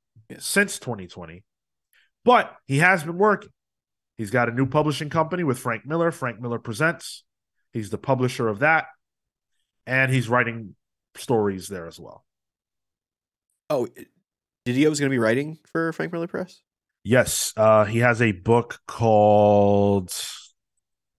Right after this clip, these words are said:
Speaker 2: shoot, uh, I'll, I'll find the name, but yeah,
Speaker 1: Sure.
Speaker 2: one hundred percent.
Speaker 1: I, I gotta shout out the Frank Miller Press logo though. It's just Frank Miller's fedora with, like, Sin City Rain on it. I love it.
Speaker 2: <laughs>
Speaker 1: Yeah.
Speaker 2: Yeah.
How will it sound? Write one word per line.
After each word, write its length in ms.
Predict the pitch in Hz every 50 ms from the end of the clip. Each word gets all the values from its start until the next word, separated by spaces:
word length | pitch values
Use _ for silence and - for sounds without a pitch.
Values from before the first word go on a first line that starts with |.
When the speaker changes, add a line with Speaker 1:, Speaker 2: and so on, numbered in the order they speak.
| _ _
Speaker 2:
shoot, 300 | - - - - - - _ _ -
uh, 300 | 101 104 104 104 104 101
I'll, 180 | 123 139 156 156 -
I'll 100 | 151 156
find 280 | 147 - 165 156 147 135
the 60 | 127
name, 220 | 117 101 87 82
but 120 | 80 101 95
yeah, 140 | 95 87 80
Speaker 1:
Sure. 80 | 82
Speaker 2:
one 100 | 87 98
hundred 280 | 104 120 113 104 104 -
percent. 320 | 90 90 - - - 107 _ _ _
Speaker 1:
I, 80 | 143 - -
I 60 | 165
gotta 160 | 190 175 127
shout 180 | - 135 123 110
out 120 | 101 92
the 80 | 95 110
Frank 200 | - 120 113 104
Miller 180 | 107 113 110 101
Press 360 | - 117 104 101 - - -
logo 300 | 123 110 107 - - 107
though. 300 | - 80 71 - - - _
It's 160 | - 220 -
just 400 | - - 117 113 - - - - _ _ _ _ -
Frank 260 | - - - 113 107
Miller's 340 | - 107 117 117 117 - 123 -
fedora 580 | - 120 113 117 110 113 113 117 117 123 - -
with, 200 | 120 117 117 117
like, 180 | 113 117 -
Sin 260 | - - - 120 113 110
City 280 | - - 117 120 120
Rain 240 | 113 117 113 117 123
on 240 | 123 123 117 123 135
it. 120 | 131 131 -
I 460 | 143 - - - 135 131 - - 110
love 260 | 113 110 104 110 95
it. 100 | - -
Speaker 2:
<laughs> 160 | - 247 -
Speaker 1:
Yeah. 80 | - 120
Speaker 2:
Yeah. 320 | 113 104 101 98 95 90